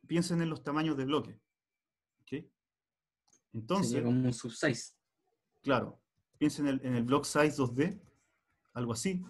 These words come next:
Speaker 1: Vayan pensando en algo así. Ahí. Entonces esto podría ser, y de hecho ahora llamémoslo como caché, caché de A, y pueden crear varias. Así. Caché de B,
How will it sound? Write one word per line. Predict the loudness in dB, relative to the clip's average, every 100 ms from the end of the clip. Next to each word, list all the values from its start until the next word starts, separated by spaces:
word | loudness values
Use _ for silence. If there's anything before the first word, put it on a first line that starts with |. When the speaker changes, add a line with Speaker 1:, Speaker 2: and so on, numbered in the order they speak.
| -16 -20 _ _ -2
Speaker 1:
Vayan | 4 4
pensando | 4 0 2
en | 4
algo | 2
así. | 2 -2 -4 -10 _ _ _ _ _ _ -4
Ahí. | -4 -4 -10 _ _ _ _
Entonces | -4 0 2 4 4
esto | 4
podría | 6 6 6
ser, | 6 4 2 -2
y | 4
de | 6
hecho | 6 6
ahora | 4 6
llamémoslo | 6 4 4 2
como | 2 0 0 -2
caché, | -4 -2 0 -2 -4 _ _ _ _
caché | -10 -2 2
de | 4 4
A, | 2 -4 _ _ _ _ _ _ _ _ _
y | -6
pueden | 2 2
crear | 4 4
varias. | 6 4 0 _ _ _ _ _ _ _ _ _ _ _ -16 -10 -6
Así. | -4 -6 -8 -18 -20 _ _ _ -20 -20 -20 -20 -20 -14 -8
Caché | -2 2
de | 2
B, | 4 2 2